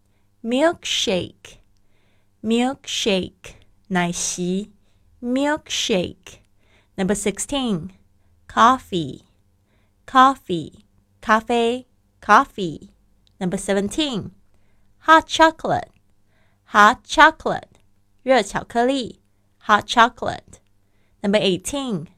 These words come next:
orange juice, orange juice，或者简单说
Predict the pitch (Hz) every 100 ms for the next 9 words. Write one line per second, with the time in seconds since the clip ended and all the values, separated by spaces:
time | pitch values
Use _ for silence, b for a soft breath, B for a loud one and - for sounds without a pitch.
0 | _ _ _ 208 240 262 214 185 185 165
1 | 151 131 - - _ _ _ _ _ _
2 | - 240 254 208 190 - 156 135 - -
3 | - _ _ _ _ 208 190 185 165 175
4 | 202 220 226 233